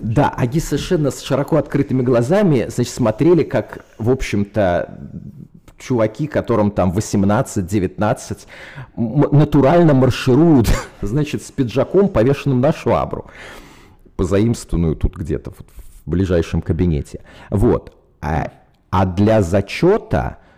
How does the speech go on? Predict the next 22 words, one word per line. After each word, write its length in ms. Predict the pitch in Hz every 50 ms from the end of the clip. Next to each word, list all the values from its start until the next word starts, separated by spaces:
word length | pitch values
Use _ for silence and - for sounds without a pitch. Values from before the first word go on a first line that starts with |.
| _ _ -
мы 160 | 90 104 127
должны 480 | 135 165 147 131 - 110 120 131 151
были, 580 | 139 117 123 123 120 117 120 113 - - - - _ _ _ _ _ _ _ _ _ _ _ -
э, 220 | 110 104 113 95 65 - - 90 - _ - - - - - - - _ -
нам 260 | - 113 117 104 101
же 100 | - 107
надо 180 | 107 104 90 90
было 140 | 98 101
что-то 300 | 101 - - 98 - -
петь 280 | - - - 107 - -
с 60 | -
пионерами. 600 | - - 80 76 78 80 71 52 - - - - -
Значит, 360 | - - 87 82 - - - 87
отрядная 500 | - - 107 104 92 85 82 85 73 76
песня 440 | - - 139 156 - - - 101
должна 420 | 82 82 80 82 - 92 87 80 76
быть 260 | 69 80 - - -
или 140 | 78 69 69
там 300 | - - 69 69 80 90
несколько 560 | 110 139 131 - - - 101 92 - - 87
каких-то 460 | - - - - - 87 - - - -
песен. 540 | - 101 90 82 78 - - 73 62 -